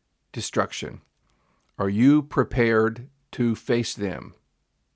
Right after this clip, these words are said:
Can you imagine a soldier on the battlefield saying, "I would prefer not to think of those guys. I would rather just imagine that everybody is my friend"? That would be insane in time of war. And we,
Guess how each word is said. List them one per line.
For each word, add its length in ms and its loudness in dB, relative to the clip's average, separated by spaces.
Can 160 2
you 100 8
imagine 500 6
a 120 0
soldier 680 4
on 180 2
the 80 2
battlefield 760 0
saying, 420 -2
"I 80 2
would 160 6
prefer 300 6
not 240 4
to 80 2
think 280 0
of 100 0
those 240 0
guys. 360 -4
I 120 4
would 320 -6
rather 300 6
just 260 2
imagine 480 2
that 140 0
everybody 480 2
is 120 -2
my 200 -2
friend"? 500 -4
That 140 4
would 160 2
be 180 2
insane 680 2
in 200 -4
time 420 0
of 160 -4
war. 440 -2
And 260 2
we, 420 4